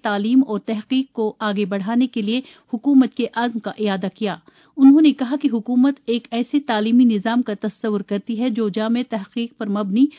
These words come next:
اور عالمی معیار کے مطابق ہو۔ ٹرانسپورٹ اور انفارمیشن ٹیکنالوجی کے وزیر ستیش شرما نے ایک میٹنگ کے دوران جموں کشمیر ای گورننس ایجنسی کے کام کاج کا جائزہ لیا۔ اس ایجنسی کو یو ٹی میں ای گورننس پروجیکٹوں کی منصوبہ بندی اور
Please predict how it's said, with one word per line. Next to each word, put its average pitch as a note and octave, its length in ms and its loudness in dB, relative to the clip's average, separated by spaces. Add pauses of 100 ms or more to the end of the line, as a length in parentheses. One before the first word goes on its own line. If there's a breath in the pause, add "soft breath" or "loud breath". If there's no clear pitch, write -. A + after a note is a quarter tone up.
(160 loud breath)
اور A#3 220 -6
عالمی B3 300 4
معیار G#3 440 -2
کے G#3 180 -4
مطابق G#3 560 -6
ہو۔ G3+ 120 -6 (320)
ٹرانسپورٹ C#4 540 -2
اور D4+ 120 0
انفارمیشن C4+ 520 2
ٹیکنالوجی C4 440 -2
کے C#4 100 -2
وزیر A#3+ 360 0
ستیش A#3 300 -4
شرما A#3 360 0
نے D4 100 6
ایک A3+ 440 -2
میٹنگ A#3+ 320 2
کے D4 120 -2
دوران A3 320 4
جموں G#3+ 220 0
کشمیر A#3+ 480 0
ای C4 200 4
گورننس G#3+ 420 0
ایجنسی B3 420 0
کے A3 140 -4
کام G3+ 260 -4
کاج A3+ 260 -4
کا G#3 120 -4
جائزہ G3+ 300 -4
لیا۔ G3 300 -4 (360 soft breath)
اس C4 200 0
ایجنسی C4+ 420 2
کو C#4+ 120 2
یو A#3 200 2
ٹی C#4+ 140 4
میں B3+ 260 4
ای B3+ 220 2
گورننس A3 460 0
پروجیکٹوں A#3+ 460 0
کی A#3 180 -4
منصوبہ G#3 420 -2
بندی G#3 400 0 (280 soft breath)
اور A#3+ 160 -4